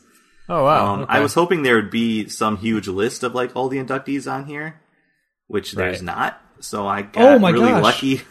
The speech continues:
Speaker 2: <laughs> that he just happened to be in the first class.
Speaker 3: And they decided to list the first class?
Speaker 2: Mm-hmm.
Speaker 3: Well done, Tim.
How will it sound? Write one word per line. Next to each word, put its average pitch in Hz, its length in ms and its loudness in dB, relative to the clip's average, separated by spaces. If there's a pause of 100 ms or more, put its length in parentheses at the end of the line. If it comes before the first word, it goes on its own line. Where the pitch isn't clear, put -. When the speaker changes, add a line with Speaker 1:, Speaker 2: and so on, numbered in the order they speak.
(120)
Speaker 2:
<laughs> - 200 -20
that 123 200 -4
he 131 120 -2
just 127 200 -2
happened 131 320 -2
to 120 60 -4
be 139 140 -2
in 135 120 -4
the 135 60 -2
first 139 320 -2
class. - 560 -8 (640)
Speaker 3:
And 185 240 6
they 185 120 6
decided 170 480 2
to 175 100 -4
list 160 420 -2
the 165 120 2
first 160 340 -2
class? 151 500 -2
Speaker 2:
Mm-hmm. 127 360 -4 (880)
Speaker 3:
Well 180 200 2 (120)
done, 165 360 4
Tim. 131 380 -4